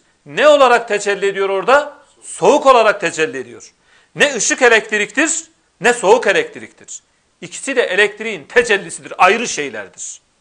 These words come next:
Anladınız mı? Çekirdeğin içerisinde de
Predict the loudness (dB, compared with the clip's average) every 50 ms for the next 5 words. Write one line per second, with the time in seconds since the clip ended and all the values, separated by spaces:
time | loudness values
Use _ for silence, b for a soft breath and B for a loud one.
0 | _ _ _ _ _ _ -12 -8 -6 -4 -4 -4 -6 -8 -8 -12 -14 -20 -20 _
1 | _ _ _ _ _ _ _ _ _ _ _ _ _ _ _ _ _ _ _ -12
2 | -8 -8 -6 -4 -2 2 2 2 2 0 -4 -6 -2 -2 -4 -4 -6 -12 -10 -8
3 | -6 -4 -4 -4 -4 -6